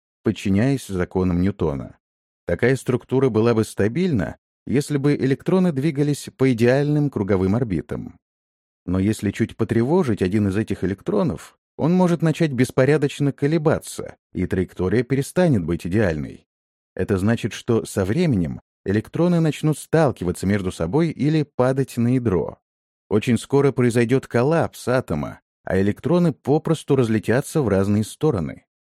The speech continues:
Иными словами, ньютоновская модель атома по природе своей нестабильна. Представим, что произошло бы в этом случае с молекулами.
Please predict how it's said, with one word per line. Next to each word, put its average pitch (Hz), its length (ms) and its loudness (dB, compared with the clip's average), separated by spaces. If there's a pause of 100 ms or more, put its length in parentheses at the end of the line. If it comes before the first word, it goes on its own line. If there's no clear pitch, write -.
(240)
Иными 110 300 4
словами, 92 500 0
ньютоновская 120 880 2
модель 98 360 2
атома 156 460 0 (240)
по 131 120 2
природе 131 460 2
своей 117 600 0
нестабильна. 87 840 -2 (920)
Представим, 180 560 0
что - 280 -2
произошло 135 580 0
бы 147 160 0
в 123 60 2
этом 123 220 0
случае 127 500 -4
с - 120 -10
молекулами. 78 840 0